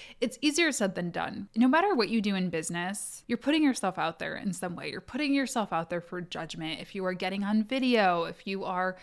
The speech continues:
just telling your friends that you're gonna quit your job and do your thing, if you're quitting your job, like,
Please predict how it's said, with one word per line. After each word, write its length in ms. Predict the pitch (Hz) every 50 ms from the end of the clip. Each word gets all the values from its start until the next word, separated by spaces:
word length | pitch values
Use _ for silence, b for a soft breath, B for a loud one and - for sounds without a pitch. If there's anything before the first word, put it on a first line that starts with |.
| B B B B B
just 240 | - 330 - -
telling 320 | - - 247 269 269 262 269
your 100 | 269 262
friends 720 | 262 - 262 254 269 277 262 226 214 202 190 185 180 -
that 160 | - 196 -
you're 160 | - 220 220
gonna 340 | 214 233 233 240 233 233 233
quit 220 | 233 - 269 -
your 80 | 240 254
job 300 | 240 269 262 254 247 214
and 80 | 202 196
do 100 | - 226
your 100 | 233 226
thing, 220 | 226 262 247 208
if 120 | 185 -
you're 140 | 214 202 202
quitting 400 | - - - - 170 160 190 208
your 160 | 220 220 240
job, 420 | 220 247 262 269 262 220 175 180 170
like, 200 | 202 202 -